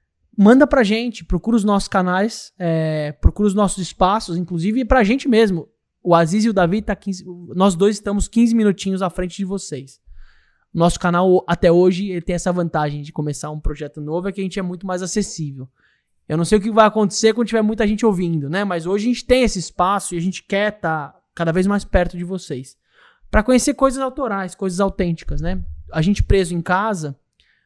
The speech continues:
é mais difícil da gente acessar esses lugares. E preso em casa eu falo porque realmente eu tô em casa, eu tenho esse privilégio de poder não ficar visitando ou frequentando qualquer lugar.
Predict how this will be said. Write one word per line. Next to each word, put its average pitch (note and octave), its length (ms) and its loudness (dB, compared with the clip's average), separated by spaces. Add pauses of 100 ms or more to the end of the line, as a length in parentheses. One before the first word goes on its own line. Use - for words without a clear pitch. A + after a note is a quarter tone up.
(120)
é D#3+ 100 -6
mais F#3+ 200 2
difícil G3+ 320 -4
da G3+ 80 0
gente G3 180 0
acessar G3+ 360 -4
esses G3 200 -6
lugares. E3+ 580 -2
E A3+ 260 -6
preso B3+ 300 6
em B3+ 40 0
casa C4+ 240 2
eu C4+ 60 -2
falo B3 240 -2
porque - 220 -4
realmente A#3 500 -4
eu A3+ 140 8
tô A#3 120 0
em A#3 80 -4
casa, G#3+ 360 0
eu - 20 0
tenho G3 140 2
esse - 100 -4
privilégio F#3 600 -2 (560)
de E3+ 120 0
poder E3 920 0
não F#3+ 260 2
ficar D#3+ 680 -2 (500)
visitando E3+ 580 0
ou E3+ 60 0
frequentando E3+ 520 -2
qualquer D#3+ 240 -8
lugar. D#3 480 -6